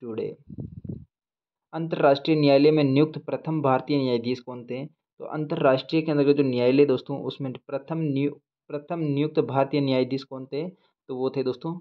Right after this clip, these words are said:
डॉक्टर नागेंद्र सिंह जो कि राजस्थान के डूंगरपुर जिले के निवासी है, ठीक है, डूंगरपुर जिले के निवासी है।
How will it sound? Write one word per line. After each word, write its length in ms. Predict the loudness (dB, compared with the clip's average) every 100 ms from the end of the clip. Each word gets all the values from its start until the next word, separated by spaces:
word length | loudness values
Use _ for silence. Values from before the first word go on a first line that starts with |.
| _ _ _ -10
डॉक्टर 300 | -8 -6 -4
नागेंद्र 460 | 0 2 4 2
सिंह 360 | 0 -4 -6 -2
जो 120 | -4
कि 140 | -2
राजस्थान 580 | 2 2 0 -10 -10 -8
के 120 | -6 -8 -10 _ _ _
डूंगरपुर 480 | -8 -4 -4 -2 -2
जिले 220 | 0 -2 -2
के 80 |
निवासी 400 | -2 0 -2 -4
है, 60 | -6
ठीक 200 | -4 -2
है, 80 | -2
डूंगरपुर 520 | 0 -2 -2 -2 -4
जिले 360 | -4 -2 -2 -2
के 80 |
निवासी 420 | -4 -6 -8 -12
है। 80 | -18